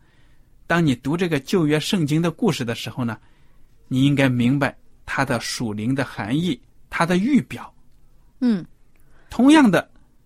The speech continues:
Speaker 1: 如果我们相信耶稣基督，接受他为我们在十字架上做出的牺牲呢，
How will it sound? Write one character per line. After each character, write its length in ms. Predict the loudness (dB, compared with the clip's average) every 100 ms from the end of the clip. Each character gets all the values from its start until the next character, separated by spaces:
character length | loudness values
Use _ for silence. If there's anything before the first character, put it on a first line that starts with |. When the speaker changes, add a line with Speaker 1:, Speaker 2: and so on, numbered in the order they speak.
| _
Speaker 1:
如 240 | 0 0
果 100 | 4
我 160 | 4 4
们 160 | 0 0
相 300 | 0 0 2
信 260 | 2 0
耶 120 | 0 -2
稣 180 | -2
基 200 | -4 -4
督， 180 | -4 -6
接 260 | -4 -2 -2
受 200 | 0 -4
他 180 | -2 -2
为 100 | 0
我 200 | -2 -4
们 180 | -6
在 180 | -6 -8
十 220 | -6 -8
字 140 | -6 -6
架 200 | -6 -6
上 160 | -6
做 160 | -6 -6
出 120 | -6
的 120 | -8
牺 220 | -8 -8 -6
牲 120 | -2
呢， 200 | -2